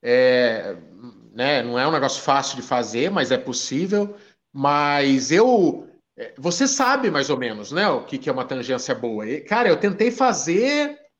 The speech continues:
o menor percurso possível, né? E deu, e deu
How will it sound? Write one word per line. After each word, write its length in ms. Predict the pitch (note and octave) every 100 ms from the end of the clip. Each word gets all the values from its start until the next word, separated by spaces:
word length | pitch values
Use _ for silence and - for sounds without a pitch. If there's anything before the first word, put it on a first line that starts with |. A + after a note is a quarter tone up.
| _ -
o 100 | A3
menor 500 | F4 E4+ G3+ A#3 C4
percurso 440 | C4 - A#3 A3
possível, 600 | - B3+ - C#3+ A#2+ G2 _ _ _
né? 340 | - F3 G#3+ - - -
E 140 | F3+
deu, 960 | D3 F3+ F#3+ A3 B3 B3 B3 B3 B3 - _ _
e 140 | F#3
deu 1160 | F#3 F#3+ F#3+ G#3 A#3+ B3+ B3+ B3 B3 A#3+ A#3+ A#3+